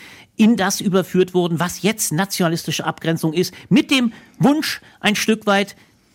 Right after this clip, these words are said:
man könnte es böse sagen, die alte, sichere, ja, ein Stück weit ja auch ummauerte, nicht eben, äh, durch die Stürme der Globalisierung, äh, betroffene D D R wieder zu haben.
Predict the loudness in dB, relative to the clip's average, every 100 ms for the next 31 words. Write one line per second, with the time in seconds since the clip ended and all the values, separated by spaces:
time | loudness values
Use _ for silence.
0 | _ -8 -4 0 0 0 2 4 4 0
1 | -2 -2 -4 -2 -2 0 -4 -2 -2 0
2 | -2 -4 -10 -4 -2 -2 -4 -6 -4 -2
3 | -2 -4 -4 -2 -2 0 -2 -4 -6 -12
4 | -14 -4 0 0 -2 0 0 0 -6 -12
5 | _ _ -2 0 0 -4 -10 -14 -6 0
6 | 0 0 -4 -4 -4 2 2 2 2 2
7 | 2 0 0 0 2 0 -2 -8 -18 -4
8 | 0 0 0 0 0 -4 -4 -6 -2 0
9 | 0 -2 -4 -8 -10 -10 -12